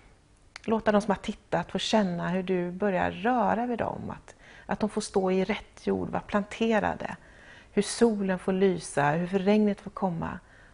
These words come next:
Så att de kan bära mycket frukt. Men också ställa sig och låta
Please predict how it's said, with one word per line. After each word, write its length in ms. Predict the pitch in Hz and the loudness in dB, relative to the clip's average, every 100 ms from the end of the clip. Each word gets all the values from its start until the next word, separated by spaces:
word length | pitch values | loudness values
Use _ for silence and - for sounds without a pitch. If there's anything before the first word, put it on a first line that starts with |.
| - | -6
Så 60 | 190 | -4
att 60 | |
de 100 | 190 | -2
kan 160 | - 196 | 0 0
bära 480 | 220 202 165 165 170 | 4 2 2 0 -2
mycket 580 | 175 196 208 - - - | -2 -4 -4 -10 -16 -12
frukt. 540 | - - - - - - - - - - | -12 -12 -18 -20 -20 -20 -20 -20 -20 -8
Men 120 | - 220 | 2 2
också 240 | 220 - | 2 -8
ställa 440 | - 220 208 180 | 0 2 4 2
sig 400 | 175 196 185 185 190 - - _ _ _ | 0 2 2 2 -4 -16 -20 _ _ _
och 400 | - 185 180 - - | -2 0 0 -4 -6
låta 460 | 196 196 - 180 | -2 0 0 -2